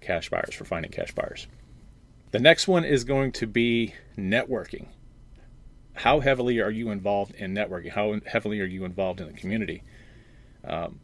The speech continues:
I would say that this is probably, if you can build this network out, this is gonna be your number one source for finding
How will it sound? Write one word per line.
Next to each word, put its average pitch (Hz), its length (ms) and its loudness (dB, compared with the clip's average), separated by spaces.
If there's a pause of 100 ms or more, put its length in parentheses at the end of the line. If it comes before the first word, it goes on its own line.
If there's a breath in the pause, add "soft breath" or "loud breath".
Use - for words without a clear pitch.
(140)
I 127 100 8
would 151 140 6
say 123 220 6
that 101 100 2
this 123 180 2
is 98 80 -8
probably, 104 920 2 (800 soft breath)
if 95 140 -2
you 131 120 4
can 117 160 0
build 117 300 2
this 110 200 0
network 107 360 -2
out, 107 200 2
this 113 140 -6
is 117 100 -6
gonna 110 200 -4
be 104 120 -4
your 101 220 0
number 98 500 -2
one 98 380 -4
source - 640 -4 (440)
for 98 280 2
finding 92 500 -4